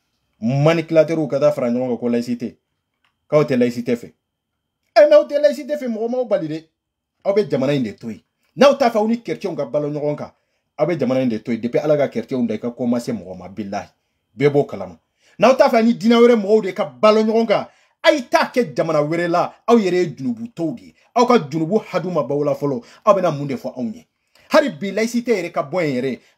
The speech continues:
an kana silamɛya yɛrɛ kiiri la. Jɔn de bɛ kiiri tigɛ aw cɛ la ye? Jɔn de bɛ kiiri tigɛ aw cɛ la ye?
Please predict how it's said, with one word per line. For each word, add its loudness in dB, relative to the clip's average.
an 2
kana 4
silamɛya 0
yɛrɛ -4
kiiri -6
la. -2
Jɔn 0
de -6
bɛ -6
kiiri -8
tigɛ -8
aw -2
cɛ -8
la -14
ye? -20
Jɔn 6
de 6
bɛ -2
kiiri -6
tigɛ -6
aw -4
cɛ -10
la -6
ye? -16